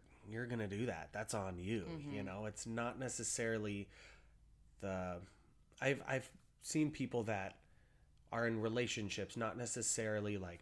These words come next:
Speaker 1: married that I can think of,
Speaker 2: Yeah.
Speaker 1: but maybe, like, dating people
Speaker 2: Has
Speaker 1: that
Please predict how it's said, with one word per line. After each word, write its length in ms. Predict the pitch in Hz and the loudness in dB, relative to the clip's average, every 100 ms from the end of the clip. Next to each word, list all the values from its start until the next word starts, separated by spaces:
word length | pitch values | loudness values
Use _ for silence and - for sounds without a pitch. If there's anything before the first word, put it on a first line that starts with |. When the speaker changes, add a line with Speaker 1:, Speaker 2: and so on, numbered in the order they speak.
| - | -8
Speaker 1:
married 640 | 95 92 98 113 147 165 - | -6 -4 -2 -2 -2 -4 -4
that 140 | 156 | -2
I 60 | 160 | -2
can 180 | - 151 | -4 -4
think 240 | 170 165 | -4 0
of, 120 | 170 156 | 0 -2
Speaker 2:
Yeah. 60 | 127 | -4
Speaker 1:
but 120 | 127 | -4
maybe, 320 | 120 117 131 | 0 0 2
like, 260 | 127 110 - | 0 0 -4
dating 440 | 104 98 104 113 113 | -4 -2 -2 -4 -4
people 320 | 123 - 135 | -6 0 2
Speaker 2:
Has 100 | |
Speaker 1:
that 60 | 180 | 2